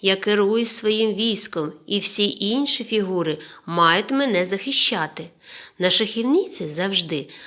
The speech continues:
мають бути два королі, білий і чорний, по одного в кожного гравця.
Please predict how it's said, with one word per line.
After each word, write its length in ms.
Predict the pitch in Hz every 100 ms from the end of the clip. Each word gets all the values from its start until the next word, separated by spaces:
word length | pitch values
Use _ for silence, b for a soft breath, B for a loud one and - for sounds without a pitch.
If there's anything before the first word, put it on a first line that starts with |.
| B
мають 300 | 170 165 151
бути 340 | 156 233 269
два 280 | 180 165 139
королі, 600 | - 208 190 165 143 151
білий 480 | - 151 269 370 196 -
і 60 |
чорний, 640 | 156 - 175 160 156 147 - B B B
по 140 | 302
одного 340 | 311 285 285 277
в 80 | 285
кожного 340 | 294 294 285
гравця. 540 | 285 320 311 196 151